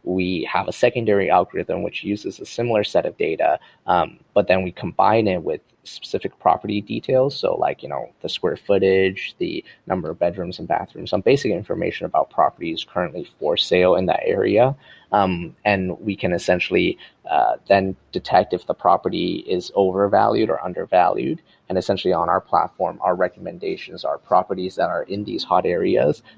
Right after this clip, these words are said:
that are also undervalued. Um, and that should theoretically, at least statistically speaking, give the high, that property a higher chance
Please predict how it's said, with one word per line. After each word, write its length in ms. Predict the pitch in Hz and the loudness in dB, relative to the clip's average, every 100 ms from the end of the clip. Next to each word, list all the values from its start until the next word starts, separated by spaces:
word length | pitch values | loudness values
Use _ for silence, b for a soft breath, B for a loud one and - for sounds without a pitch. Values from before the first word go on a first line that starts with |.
| - | 0
that 120 | 95 | 4
are 160 | 92 90 | 4 4
also 580 | 92 90 - 92 92 - _ _ _ | 2 2 4 4 4 0 _ _ _
undervalued. 840 | 104 92 92 90 92 92 113 123 147 b b - | -4 -2 2 4 4 4 0 -2 -6 b b -6
Um, 380 | 92 90 85 85 | -2 0 -2 -6
and 220 | 101 90 | -6 -4
that 360 | 98 92 92 90 _ _ _ _ _ _ - | 0 4 4 2 _ _ _ _ _ _ -16
should 380 | - - 101 | -4 0 0
theoretically, 720 | - 107 95 92 92 - 90 90 | 0 2 4 4 2 -2 -2 0
at 80 | |
least 300 | 90 90 - | -2 -6 -10
statistically 580 | - 90 95 - 92 87 | -12 -6 -4 -4 -6 -6
speaking, 580 | 90 - 98 - 78 80 - | -6 -6 -8 -6 -12 -12 -6
give 160 | 95 | -4
the 80 | - | -2
high, 340 | - - 90 - - | -2 2 2 0 0
that 180 | 95 | 0
property 440 | - 87 - 90 85 | 2 0 0 -2 -2
a 80 | - | -2
higher 420 | 87 - 95 90 | -4 2 2 2
chance 540 | - - 85 90 - | 0 -4 -4 -4 -8